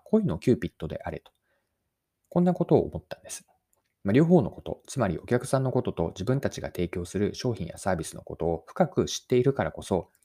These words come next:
まあ、き-、恋のキューピッドであったり、あるいは縁談を取り仕切る仲人のように、二つを結びつけることができるんですね。それによってお客さんの幸せとか成功に貢献をし、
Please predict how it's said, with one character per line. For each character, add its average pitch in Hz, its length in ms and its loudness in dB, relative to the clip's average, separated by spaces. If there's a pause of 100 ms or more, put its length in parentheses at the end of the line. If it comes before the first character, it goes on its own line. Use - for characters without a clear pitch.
(340)
ま 120 60 0
あ、 - 20 -4
き-、 - 100 -16 (200)
恋 160 200 4
の 85 100 -2
キ 104 140 2
ュ - 20 0
ー - 40 0
ピ 80 80 -6
ッ - 60 -10
ド 78 100 -12
で - 100 -8
あ - 40 -16
っ - 80 -20
た 73 80 -12
り、 73 200 -6 (240)
あ - 80 0
る 156 60 2
い 113 100 0
は 85 320 -2
縁 127 160 -2
談 127 380 0
を 107 100 -4
取 110 180 0
り 104 60 0
仕 - 100 -10
切 110 140 4
る 85 240 0
仲 113 340 4
人 78 280 -2
の 87 100 -4
よ 87 220 -2
う 87 40 -8
に、 92 220 -4 (380)
二 - 180 -2
つ 156 280 0
を 98 80 0
結 85 240 -4
び 123 120 6
つ - 80 -10
け 120 100 4
る 98 60 2
こ - 120 -4
と - 80 -12
が - 100 -8
で - 100 -10
き - 80 -6
る 76 80 -10
ん - 40 -16
で - 100 -20
す - 100 -12
ね。 87 200 -4 (1200)
そ 127 140 2
れ 127 80 4
に 120 100 2
よ 117 80 0
っ - 80 -12
て - 160 0
お - 100 -6
客 - 180 -4
さ 120 140 2
ん 113 80 0
の 110 100 -2
幸 101 280 2
せ 95 120 -4
と - 120 -8
か - 240 -10
成 104 260 0
功 104 160 0
に 113 120 0
貢 90 180 -6
献 80 180 -6
を 76 40 -8
し、 - 280 -4